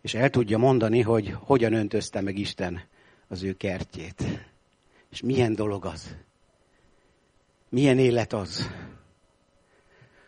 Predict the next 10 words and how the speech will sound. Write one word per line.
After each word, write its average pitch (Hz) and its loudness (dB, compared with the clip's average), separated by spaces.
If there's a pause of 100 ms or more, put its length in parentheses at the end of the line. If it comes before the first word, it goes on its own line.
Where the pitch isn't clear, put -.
(540)
amit 113 -4
így 113 -2
élhetünk? 107 -4 (3000)
Hogy 127 2
azoknak 156 4
az 131 6
embereknek 135 4
is 117 -2
támadjon 127 4
világosság, 95 0